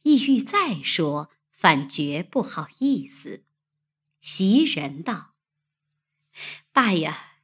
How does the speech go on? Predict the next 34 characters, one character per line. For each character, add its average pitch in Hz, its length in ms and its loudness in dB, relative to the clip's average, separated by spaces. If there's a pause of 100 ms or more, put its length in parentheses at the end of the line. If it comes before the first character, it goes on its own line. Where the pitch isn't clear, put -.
(520)
这 381 200 2
倒 208 160 2
是 185 120 -2
什 170 160 -2
么 170 120 0
道 240 200 0
理 180 280 -2
呢？ 190 320 0 (680)
我 233 100 4
不 170 200 2
信 285 440 4 (180)
睡 302 400 2
得 185 160 4
那 190 120 4
么 175 200 0
安 247 300 0
稳。” 185 260 -2 (1040)
五 226 240 8
儿 185 240 8
听 370 260 4
见 359 220 4
这 381 240 2
话， 160 460 0 (140)
连 220 280 6
忙 202 420 0
接 180 280 2
口 143 260 -4
道 147 400 -2 (1600)
：“二 277 140 2
爷 226 180 2
在 285 160 0
外 359 180 0
间 214 300 0
睡， 214 420 -2